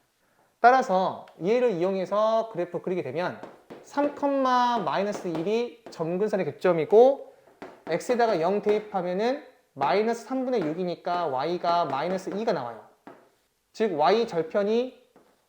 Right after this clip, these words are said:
이쯤이고, 따라서 그래프가 이렇게 나옵니다. 즉 정의역은 X가 삼이 아닌 모든 실수, 치역은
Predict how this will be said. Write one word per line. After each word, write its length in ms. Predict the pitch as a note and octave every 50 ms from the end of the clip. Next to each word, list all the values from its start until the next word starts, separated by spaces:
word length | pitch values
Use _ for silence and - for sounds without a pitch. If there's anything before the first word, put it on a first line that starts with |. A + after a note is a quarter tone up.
| _ _ _ _ _ _ _ _ _ _ _ _ _ _ _ -
이쯤이고, 920 | E3+ E3 - B3 A3 G3 F3 - C#3+ D3+ F#3 A#3 C4 - - - - - _ _ _ _ _ -
따라서 320 | G3 G3+ G3 - F3+ -
그래프가 680 | - E3 E3 - - D#3 - G3 A3 A#3 A3+ - - - - _ _ _ _ _ _ _ _ _ _ _ _ -
이렇게 380 | D3+ F3 G#3+ G#3+ G#3+ - E3
나옵니다. 360 | C#3 A#2+ A#2 A2+ G#2 - - - _ _ _ _ _
즉 480 | - F#3 G3 G#3+ A#3+ - - - - - _ _ _ _ _ _ - - - - - - - - - - - - - - - - - - - - - - - _ - - -
정의역은 640 | - A3 A3 A#3 A3+ G#3+ G3+ E3+ D3+ G3 F#3+ D3 - - - - - - - - -
X가 640 | D3 D3+ - - - - A3 G#3+ G#3 G#3 G3+ G3+ G3+
삼이 360 | - - C4 C#4 C#4+ C#4+ C4+
아닌 280 | A#3 F#3 F#3 G3 F#3 E3
모든 240 | E3 F#3 F3+ F#3
실수, 340 | F#3 G#3+ G3 - - E3+ B2+ - - - - - _ -
치역은 720 | - - - C4+ C4 C4 B3+ B3+ A3 G#3+ A3 G#3+ G#3+